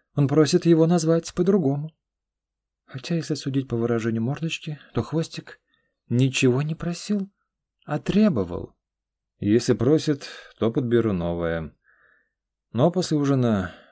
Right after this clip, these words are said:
Все, Настя, мы пошли». Воронцов взял котика обратно и направился к столовой. Я с досадой смотрела на спину Марата, чувствуя холод и пустоту. Такое было ощущение, что у меня из груди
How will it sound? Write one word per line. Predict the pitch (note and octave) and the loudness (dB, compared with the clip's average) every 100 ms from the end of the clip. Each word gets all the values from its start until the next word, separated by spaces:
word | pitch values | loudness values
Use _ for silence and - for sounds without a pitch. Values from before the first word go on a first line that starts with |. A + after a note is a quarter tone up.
| _ | _
Все, | - A#2+ | 2 4
Настя, | A#2+ A2+ - F#2 D#2+ D2 | 4 2 0 -2 -4 -8
мы | F#2+ B2 | -6 -4
пошли». | B2+ - E2+ E2 - _ - | -4 -8 -8 -10 -14 _ -8
Воронцов | G#2+ D3 - F3+ - | -6 -6 -8 -10 -10
взял | F2 E2+ | -8 -6
котика | - A2 - - | -4 -6 -6 -10
обратно | D#2 C3 D3+ D#3 | -6 -6 -4 -8
и | |
направился | C3 D#2+ F2+ F#2+ F#2+ F#2+ | -6 -6 -6 -6 -6 -10
к | - | -12
столовой. | - G2 E2 - _ _ _ _ _ _ - | -12 -14 -14 -18 _ _ _ _ _ _ -4
Я | E3+ | -4
с | |
досадой | C3+ C3 D#3 B2+ | -4 -4 -4 -4
смотрела | - A2 - C3 A#2+ | -6 -8 -4 -2 -2
на | F#2+ | -4
спину | - A2 | -6 -6
Марата, | E2+ F2 B2+ - G2 | -6 -8 -10 -10 -12
чувствуя | - B2+ - G#2 G2 - _ _ _ | -10 -12 -10 -8 -8 -10 _ _ _
холод | - - D#3 C#3 - | -10 -4 -2 -4 -8
и | C#3 | -12
пустоту. | C3 A#2 - A2+ - - A2 _ _ _ _ _ | -10 -12 -14 -16 -18 -20 -20 _ _ _ _ _
Такое | C3 G3 F#3+ | -4 2 4
было | F3 E3+ | 4 4
ощущение, | D#3+ D#3 F3+ E3 D3 | 2 0 2 0 0
что | D3+ | 0
у | C#3+ | 0
меня | D3 D3+ | 2 0
из | C#3 | 2
груди | D3+ E3 F3 | 2 4 2